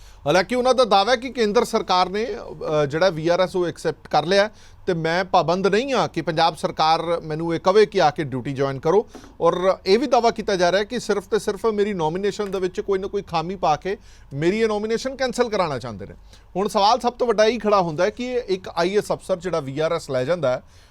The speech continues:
ਤਾਂ ਕੀ ਉਹਦੀ ਜਵਾਬਦੇਹੀ ਭਾਰਤ ਦੀ ਸਰਕਾਰ ਨੂੰ ਹੈ ਜਾਂ ਪੰਜਾਬ ਦੀ ਸਰਕਾਰ ਨੂੰ ਹੈ? ਇਹ ਇੱਕ ਟੈਕਨੀਕਲ ਪੁਆਇੰਟ ਵੀ ਹੈ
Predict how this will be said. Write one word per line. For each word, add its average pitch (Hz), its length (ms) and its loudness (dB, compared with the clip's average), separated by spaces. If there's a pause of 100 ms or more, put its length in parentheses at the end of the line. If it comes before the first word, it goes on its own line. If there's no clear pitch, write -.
(160)
ਤਾਂ 208 100 2
ਕੀ 254 440 -4
ਉਹਦੀ 214 280 -6
ਜਵਾਬਦੇਹੀ 220 920 0
ਭਾਰਤ 151 320 0
ਦੀ 139 120 -6
ਸਰਕਾਰ 190 440 0
ਨੂੰ 214 160 -4
ਹੈ 226 60 -2
ਜਾਂ 226 140 -4
ਪੰਜਾਬ 233 380 2
ਦੀ 170 80 -8
ਸਰਕਾਰ 135 440 -4
ਨੂੰ 151 260 -6
ਹੈ? 202 60 -4
ਇਹ 214 360 -2
ਇੱਕ 196 120 -10
ਟੈਕਨੀਕਲ 196 460 -4
ਪੁਆਇੰਟ 185 280 -6
ਵੀ 190 200 -6
ਹੈ 214 100 -4